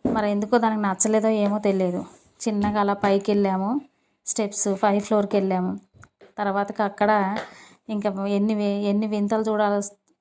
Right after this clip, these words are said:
చూడాల్సి వస్తుందో చూడండి. వీళ్ళేంటో ముస్లిమ్స్ అయితే, "ఏంటబ్బా ఇట్లా, వీళ్ళు ఏంటో?" అనుకుంటారు మమ్మల్ని చూసి. So, వచ్చేసిందమ్మా ఇక్కడికి, చెప్పులు కావాలి, షూ కావాలన్నట్టు వెతికింది. కానీ స్కూల్కి సంబంధించిన షూస్ ఇక్కడ మాకు సరిగ్గా కనిపించలేదు.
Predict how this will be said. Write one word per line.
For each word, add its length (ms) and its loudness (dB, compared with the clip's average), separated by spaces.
చూడాల్సి 320 0
వస్తుందో 300 -2
చూడండి. 560 2
వీళ్ళేంటో 580 -4
ముస్లిమ్స్ 500 -2
అయితే, 240 -2
"ఏంటబ్బా 600 0
ఇట్లా, 420 -2
వీళ్ళు 320 -2
ఏంటో?" 280 -2
అనుకుంటారు 480 0
మమ్మల్ని 380 -4
చూసి. 300 -6
So, 120 -4
వచ్చేసిందమ్మా 880 -4
ఇక్కడికి, 440 -4
చెప్పులు 320 -4
కావాలి, 420 -2
షూ 280 -2
కావాలన్నట్టు 680 -2
వెతికింది. 540 -2
కానీ 240 -2
స్కూల్కి 400 -4
సంబంధించిన 520 -2
షూస్ 360 -2
ఇక్కడ 260 0
మాకు 320 -2
సరిగ్గా 360 -2
కనిపించలేదు. 840 0